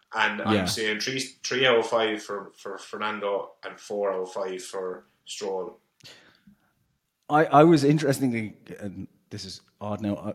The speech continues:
Speaker 2: I, I was gonna say the same, but for a couple of different reasons. One, I was gonna say three for Fernando, but more because I was a little bit underwhelmed by the race
Speaker 1: Yeah.
Speaker 2: from him. But as you said,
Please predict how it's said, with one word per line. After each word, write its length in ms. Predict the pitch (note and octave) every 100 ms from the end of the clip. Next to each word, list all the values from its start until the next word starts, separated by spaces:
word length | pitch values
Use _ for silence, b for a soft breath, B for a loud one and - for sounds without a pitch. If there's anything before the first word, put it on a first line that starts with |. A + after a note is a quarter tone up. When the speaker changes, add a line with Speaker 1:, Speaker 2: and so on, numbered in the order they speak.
| -
Speaker 2:
I, 60 | A2+
I 20 |
was 100 | A#2
gonna 180 | C3+ B2+
say 160 | A2+
the 100 | G#2+
same, 400 | G#2 A2+ A2+ A2
but 120 | G2+ G2
for 200 | G#2 F2 _ -
a 80 | -
couple 220 | - -
of 80 | -
different 260 | G2+ F#2+ F2
reasons. 400 | G2+ G2 G2 G#2+
One, 240 | A#2+ A#2+
I 60 | A#2+
was 100 | B2
gonna 140 | D3+ D3+
say 160 | C#3+
three 320 | B2 B2+ C3
for 180 | C3 A#2+
Fernando, 520 | - A2+ A#2 A#2 A2
but 240 | F#2+ G#2 F#2+ -
more 260 | A2+ A2+ A2+
because 300 | G#2 A2 G2+
I 80 |
was 160 | G#2 G2
a 60 | G#2
little 240 | A#2 A#2
bit 140 | G#2+ G2+
underwhelmed 680 | A2 G#2 G2 G#2+ A2+ A2
by 260 | - G2 F#2 -
the 100 | G2+
race 240 | G2 G#2
Speaker 1:
Yeah. 180 | A#2 A2+ - B B B B B
Speaker 2:
from 280 | - B2+ B2
him. 300 | C3+ D3+ B2 b b b -
But 100 | B2+
as 180 | B2+ A#2
you 80 |
said, 380 | A#2+ B2 A#2 G#2